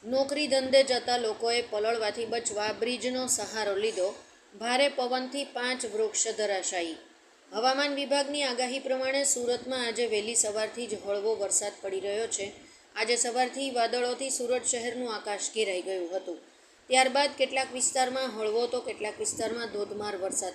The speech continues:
પડ્યો હતો. વરસાદથી આખા શહેરમાં ઠંડક પ્રસરી ગઈ હતી.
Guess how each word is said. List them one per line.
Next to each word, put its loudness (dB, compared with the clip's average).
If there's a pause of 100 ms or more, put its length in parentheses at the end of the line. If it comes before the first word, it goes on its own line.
પડ્યો -4
હતો. -10 (680)
વરસાદથી 0
આખા -6
શહેરમાં -2
ઠંડક -6
પ્રસરી -2
ગઈ -6
હતી. -8